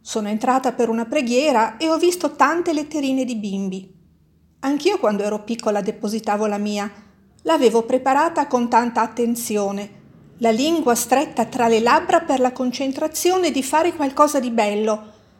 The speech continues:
che ti facesse piacere e che insieme alle promesse di infinita bontà ti convincesse a portarmi i regali che chiedevo. Sarei tentata di fare lo stesso anche oggi, ma ho passato l'età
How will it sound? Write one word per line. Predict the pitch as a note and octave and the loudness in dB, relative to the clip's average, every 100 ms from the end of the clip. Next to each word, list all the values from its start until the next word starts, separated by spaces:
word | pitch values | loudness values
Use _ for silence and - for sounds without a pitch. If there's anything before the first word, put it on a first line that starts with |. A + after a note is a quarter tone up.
| _ _ | _ _
che | D4 | -4
ti | E4+ | -2
facesse | C#4+ C4+ E4 D#4+ | -2 -2 -2 -2
piacere | B3+ B3+ B3+ A#3 G#3 A3 A#3+ - - _ _ _ | -2 -2 2 0 2 0 -2 -8 -20 _ _ _
e | D4 | -6
che | D4 | 0
insieme | E4+ D#4+ G4 F#4+ | 0 2 0 2
alle | C4+ G#3+ | 2 2
promesse | G#3 A3+ A#3+ D4 - G3 | 0 -2 -2 -2 -4 -4
di | G3+ | -4
infinita | G#3 - G#3 A#3 D#4+ D4+ F#3+ | -6 -6 -2 0 0 0 0
bontà | G3+ G3+ G3+ D#4 - - - _ _ _ | 0 -6 2 2 2 -6 -20 _ _ _
ti | - F#4+ | -6 -4
convincesse | F#4 F4 D4+ E4 G#3+ G3+ D4 | -2 -2 0 0 -2 -2 -4
a | |
portarmi | C#4 D4 E4 E4+ G4 | 0 0 0 0 0
i | |
regali | F#4 A#3+ A3 B3 | -2 0 0 0
che | C#4 | -6
chiedevo. | C4+ D4+ A#3+ G3 F#3+ G#3 - _ _ _ _ _ _ _ _ _ _ | -6 -6 -4 -4 -6 -10 -12 _ _ _ _ _ _ _ _ _ _
Sarei | _ - G#3+ A3 | _ -4 0 0
tentata | A3 G#3+ B3 C#4+ C4 | -2 0 0 2 0
di | A3 | -2
fare | A3+ A#3 | 2 2
lo | A3 | 2
stesso | A3+ - A3+ A3+ | -2 -2 -2 -2
anche | G#3 G#3+ G#3+ | -4 -4 -2
oggi, | A#3 B3+ G#3 - | 2 2 0 -4
ma | A3 G#3+ - - | 0 -2 -4 -4
ho | - | -2
passato | D#4+ C4+ - B3+ A3+ | 0 0 2 2 2
l'età | G#3+ G#3+ B3+ B3 | -2 2 2 2